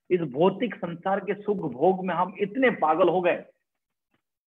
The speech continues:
इस भौतिक संसार के सुख में हम इतने पागल जैसे हो गए, हम भगवान से बहुत, बहुत दूर चले गए। तो राधा रानी शिक्षा दे रहे कि हम जब तक भगवान कृष्ण को प्राप्त करने के लिए नहीं रोएंगे,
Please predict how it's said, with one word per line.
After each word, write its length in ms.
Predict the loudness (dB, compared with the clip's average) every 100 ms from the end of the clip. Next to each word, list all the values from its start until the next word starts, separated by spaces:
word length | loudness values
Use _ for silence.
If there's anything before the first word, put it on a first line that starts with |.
| _ _ -6
इस 100 | -6
भौतिक 500 | -6 0 2 2 -4
संसार 400 | -6 -4 0 0
के 220 | 0 -2
सुख 180 | -2 -2
में 120 | -2
हम 220 | 0 2 2
इतने 260 | 2 0
पागल 400 | 2 2 4 4
जैसे 200 | 4 4
हो 140 | 4 4
गए, 320 | 2 0 -8 -20 _ -6
हम 140 | -4
भगवान 480 | -4 0 2 2 0
से 160 | -4
बहुत, 420 | -4 -2 2 4 2
बहुत 320 | 2 2 4
दूर 220 | 4 6
चले 220 | 4 4
गए। 220 | 0 -4 _ _ _ _ _ _ _ 0
तो 80 | 2
राधा 300 | 4 4 4
रानी 260 | 4 2
शिक्षा 340 | 0 -2 0 0
दे 120 | 2
रहे 120 | 0
कि 160 | 0 -2
हम 380 | 0 -2 0
जब 200 | 0 0 -4
तक 60 | -6 _ _ _ _ -18
भगवान 480 | -10 -6 -2 -2 -4
कृष्ण 340 | -6 -16 -12 -10
को 100 | -4
प्राप्त 340 | -4 -2 -6
करने 300 | -6 -8 -8
के 100 | -6
लिए 80 | -2
नहीं 200 | 2 4
रोएंगे, 380 | 4 2 -6